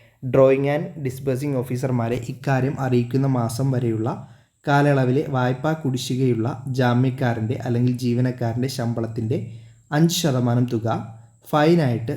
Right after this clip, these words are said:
റിക്കവറി തുകയുടെ ആദ്യ ഗഡുവിൽ നിന്നും ഈടാക്കി റവന്യൂ ശീർഷകമായിട്ടുള്ള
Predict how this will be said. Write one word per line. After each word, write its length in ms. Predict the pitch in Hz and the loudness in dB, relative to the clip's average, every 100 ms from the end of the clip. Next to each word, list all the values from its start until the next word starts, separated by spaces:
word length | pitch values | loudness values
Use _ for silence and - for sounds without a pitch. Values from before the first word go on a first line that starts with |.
| - | -4
റിക്കവറി 460 | 135 131 147 143 156 143 | -6 -4 0 2 2 0
തുകയുടെ 380 | 120 113 110 131 113 127 | 0 2 0 -2 -4 -2
ആദ്യ 260 | 127 135 151 139 | 0 0 0 0
ഗഡുവിൽ 360 | 127 120 123 135 | 0 2 2 2
നിന്നും 180 | 113 123 127 | 2 0 -2
ഈടാക്കി 400 | 120 113 110 160 226 - - _ _ 143 | -4 -2 -4 -4 -6 -8 -20 _ _ 0
റവന്യൂ 380 | 147 147 165 180 185 | 2 4 4 4 2
ശീർഷകമായിട്ടുള്ള 880 | 143 135 135 131 127 113 113 117 | 0 -2 -2 -2 -2 -2 -4 -2